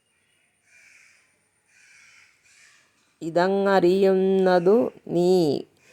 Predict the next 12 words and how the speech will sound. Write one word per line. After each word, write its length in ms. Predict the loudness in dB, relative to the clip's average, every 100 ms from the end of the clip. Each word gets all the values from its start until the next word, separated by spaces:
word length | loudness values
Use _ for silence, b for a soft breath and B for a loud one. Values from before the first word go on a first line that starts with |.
| -20 -8
ഭഗവാൻ 580 | -6 0 2 2 2 -2 -4
ഈ 180 | -6 -2
കാര്യവും 680 | 0 2 2 0 0 -2 -4
അറിയുന്നുണ്ട്. 1000 | -6 -2 0 0 0 -2 -2 0 0 0 -4 b b b _
ജനനം 640 | -2 0 2 0 0 -2 -2
എടുത്ത് 640 | -2 0 -2 -2 0 0 -2
ഭൂമിയിൽ 800 | -2 0 0 0 0 0 0 -2
ജനിച്ച് 760 | -2 0 0 -4 -6 -2 0 0 b b b -8
ഞാൻ 460 | -2 0 0 0 -4 -8
ഈയുള്ളവൻ 880 | -8 -2 0 2 2 2 0 0 -6 -10
ഇതുകളിൽ 800 | -6 -2 0 2 2 2 0 -4 -10
വിഷയങ്ങളിൽ 1040 | -10 -2 0 0 0 -2 -2 0 0 -2